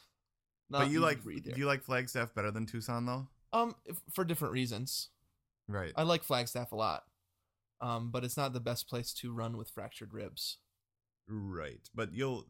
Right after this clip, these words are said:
Speaker 2: you'll, you'll be done with that pretty soon, hopefully.
Speaker 1: Yeah, it, it is. It really is healing quickly. I'm going to the doctor today, um, to, for, for kind of my final checkup.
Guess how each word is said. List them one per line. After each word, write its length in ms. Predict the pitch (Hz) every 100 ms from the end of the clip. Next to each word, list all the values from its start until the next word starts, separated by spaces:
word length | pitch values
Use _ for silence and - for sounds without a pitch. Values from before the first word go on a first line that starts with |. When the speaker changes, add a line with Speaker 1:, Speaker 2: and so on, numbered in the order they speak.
| -
Speaker 2:
you'll, 280 | 143 120 110
you'll 200 | - 123
be 80 | 117
done 180 | 98 95
with 140 | 95
that 200 | 82 -
pretty 220 | - 101
soon, 240 | 90 82 101
hopefully. 360 | 113 - 73
Speaker 1:
Yeah, 160 | 127 120 - _
it, 160 | - -
it 120 | 147
is. 200 | 165 147
It 100 | 143
really 280 | 139 151 147
is 320 | 143 131 - -
healing 340 | - 147 143
quickly. 580 | 139 160 151 156 156 160 -
I'm 100 | 135
going 220 | 131 131
to 60 | 123
the 80 | 120
doctor 320 | 123 127 131
today, 540 | - 127 131 135 135 _ _ _ _ _ _ -
um, 420 | 120 110 107 131 - _ _ _ _
to, 120 | - - - 131
for, 80 | 143 -
for 60 | 127
kind 180 | 131 120
of 60 |
my 140 | 113 117
final 300 | 127 127 120
checkup. 480 | - 127 135 135